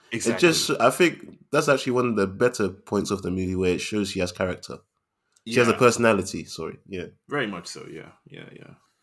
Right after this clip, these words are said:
Speaker 1: But yeah, she's, she's really sadistic, as we, <laughs> as we learned from her ways of killing people.
Speaker 2: Oh,
Speaker 1: Given
Speaker 2: yeah.
Speaker 1: and the way she, if you want a masterclass in gaslighting,
Speaker 2: Oh my
Speaker 1: go to the
Speaker 2: days.
Speaker 1: scene where
Speaker 2: <laughs> Oh
Speaker 1: she
Speaker 2: my
Speaker 1: taught that
Speaker 2: days.
Speaker 1: guy, where she explained to that guy exactly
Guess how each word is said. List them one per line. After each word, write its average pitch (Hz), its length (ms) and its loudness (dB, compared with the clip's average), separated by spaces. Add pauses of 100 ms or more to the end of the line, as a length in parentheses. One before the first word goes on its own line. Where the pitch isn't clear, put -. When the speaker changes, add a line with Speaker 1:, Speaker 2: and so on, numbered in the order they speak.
Speaker 1:
But 104 300 0
yeah, 104 200 2
she's, 135 440 -4
she's 143 160 -4
really 180 180 4
sadistic, 131 640 0 (400)
as 113 200 -2
we, 117 160 -2
<laughs> 165 60 10
as 147 120 10
we 135 100 8
learned 135 240 8
from 131 220 2
her 120 140 4
ways 123 240 6
of 107 100 -4
killing 117 280 0
people. 95 500 -6 (340)
Speaker 2:
Oh, 90 220 -10
Speaker 1:
Given 147 320 0
Speaker 2:
yeah. 90 60 -10 (340)
Speaker 1:
and 123 140 -2
the 131 80 4
way 170 180 2
she, 147 280 -6 (500)
if 131 180 -4
you 240 120 0
want 202 200 8
a 131 80 4
masterclass 127 720 0
in 98 160 -2
gaslighting, 120 760 -2 (520)
Speaker 2:
Oh 117 80 -4
my 98 180 -8
Speaker 1:
go 196 200 10
to 196 120 2
the 160 100 4
Speaker 2:
days. 147 140 2
Speaker 1:
scene 127 600 4
where 113 180 -2
Speaker 2:
<laughs> 110 40 4
Oh - 120 2
Speaker 1:
she - 60 -2
Speaker 2:
my 151 60 2 (120)
Speaker 1:
taught 156 280 0
that 127 180 6
Speaker 2:
days. 110 100 -10
Speaker 1:
guy, 120 480 6 (560)
where 131 140 6
she 131 120 6
explained 156 360 4
to 143 80 -4
that 123 200 6
guy 113 180 4
exactly 135 720 0